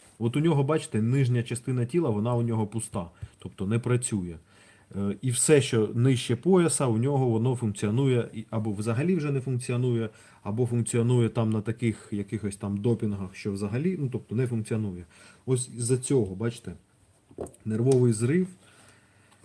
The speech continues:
Тут ці дві карти, валет пік і десятка пік, це якраз психоз, невроз і навіть,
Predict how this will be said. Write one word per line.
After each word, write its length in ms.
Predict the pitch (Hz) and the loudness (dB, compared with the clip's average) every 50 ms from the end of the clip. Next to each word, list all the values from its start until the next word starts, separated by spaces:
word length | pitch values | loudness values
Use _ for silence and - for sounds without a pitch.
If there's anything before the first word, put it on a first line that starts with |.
| _ _ | _ _
Тут 280 | - 135 135 123 - - _ _ _ _ _ _ _ _ _ _ _ _ _ _ _ _ - _ _ - - 120 | -4 -4 -4 -4 -8 -20 _ _ _ _ _ _ _ _ _ _ _ _ _ _ _ _ -20 _ _ -14 -12 -8
ці 140 | - - 135 | -4 -2 -2
дві 240 | 117 104 113 117 113 | -2 0 0 -2 -2
карти, 400 | - - 156 175 175 - - 120 | 0 2 0 0 0 0 -2 -2
валет 320 | 98 104 107 110 107 - | -2 0 0 -2 -2 -4
пік 240 | - - 110 101 - | -4 -4 -4 -2 -2
і 40 | 104 | -4
десятка 400 | 98 101 - 113 104 - - 101 | -6 -4 -4 -4 -6 -4 -6 -8
пік, 200 | 95 104 98 - - | -6 -6 -8 -8 -6
це 260 | - 147 151 147 139 - | -4 -2 -2 -2 -2 -4
якраз 500 | 110 101 - 123 131 139 120 - - - - - - _ _ _ - | -6 -6 -4 -4 -2 -2 -2 -4 -6 -10 -16 -20 -20 _ _ _ -10
психоз, 480 | - - 120 117 - - 139 135 120 117 | -6 -4 -4 -4 0 0 2 2 2 2
невроз 580 | 110 110 110 113 120 127 131 127 120 - - _ _ - | 2 2 2 2 0 0 0 0 -2 -4 -6 _ _ -10
і 340 | 113 110 104 104 104 104 104 | -6 -4 -2 0 0 0 0
навіть, 540 | 107 113 113 117 117 110 104 - - - | 0 0 0 2 0 0 -2 -4 -12 -20